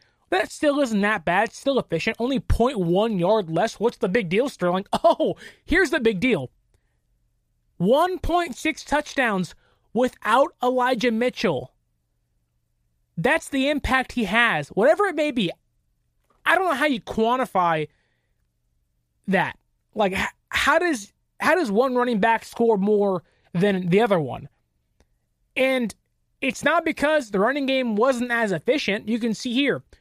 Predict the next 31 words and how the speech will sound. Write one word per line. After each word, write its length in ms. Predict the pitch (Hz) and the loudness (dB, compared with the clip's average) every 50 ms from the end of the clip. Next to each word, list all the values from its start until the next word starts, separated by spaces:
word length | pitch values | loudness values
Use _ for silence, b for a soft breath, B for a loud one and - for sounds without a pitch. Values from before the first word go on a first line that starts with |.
| _ _ | _ _
four 160 | - 180 160 | -2 -2 -2
point 260 | - - 190 196 180 | 0 -2 -2 -2 -2
three 180 | - 190 175 180 | -2 0 2 2
yards, 420 | 202 247 269 285 285 233 - b b b b b _ | 4 4 4 2 0 -2 -8 b b b b b _
four 140 | 196 190 175 | -2 -2 0
point 260 | - 233 254 247 - | 0 -2 -2 -2 0
two 120 | - 359 | 2 2
yards, 480 | 381 349 247 156 127 127 143 - - - _ _ _ _ _ _ _ _ _ _ _ _ _ _ _ _ _ _ _ _ | 2 2 2 0 -2 -6 -12 -14 -20 -20 _ _ _ _ _ _ _ _ _ _ _ _ _ _ _ _ _ _ _ _
a 100 | - 170 | -4 -2
hundred 300 | 170 214 240 233 190 - | 0 0 0 -2 -2 0
thirty 180 | 208 214 220 233 | -2 -2 0 0
yards 240 | 226 226 247 - | 0 -2 -2 -4
per 160 | - - 277 269 | -4 -6 -4 -2
game, 260 | 226 254 277 294 269 | -2 -2 -2 -2 -2
a 40 | 220 | -2
hundred 240 | 269 302 330 285 | -2 -2 -2 -2
nineteen 340 | 294 330 403 392 - 311 285 | -2 -2 -2 -2 -4 -4 -4
yards 220 | 226 190 180 175 - | -2 -2 -2 -4 -4
per 160 | - 190 180 | -6 -6 -4
game. 280 | 165 156 135 127 135 - b b b b _ | -4 -6 -6 -8 -12 -16 b b b b _
There 180 | 208 226 277 359 | -4 -2 0 0
isn't 240 | 339 359 330 233 | 0 -2 -2 -2
that 220 | 240 277 302 330 302 | -2 -2 -2 -2 -2
much 260 | 247 277 285 - - | -4 -4 -4 -2 -2
of 60 | 233 | -2
a 60 | 214 180 | -2 -4
drop-off 680 | 151 170 180 202 277 320 - - 180 165 170 - - _ | -2 -2 0 0 0 0 0 -2 -2 -2 -2 -4 -8 _
per 180 | - - 170 156 | -10 -6 -6 -4
yards, 640 | 160 160 196 285 320 285 285 294 269 - - - _ _ _ _ _ _ _ _ _ _ _ _ _ _ _ _ _ _ _ _ _ _ _ _ _ _ _ | -2 0 0 0 0 0 -2 -6 -10 -14 -18 -20 _ _ _ _ _ _ _ _ _ _ _ _ _ _ _ _ _ _ _ _ _ _ _ _ _ _ _
but 240 | 226 254 262 208 | -2 -2 -2 -4
from 440 | - - 254 247 247 240 220 208 202 | -6 -2 -2 -2 0 -2 -4 -6 -8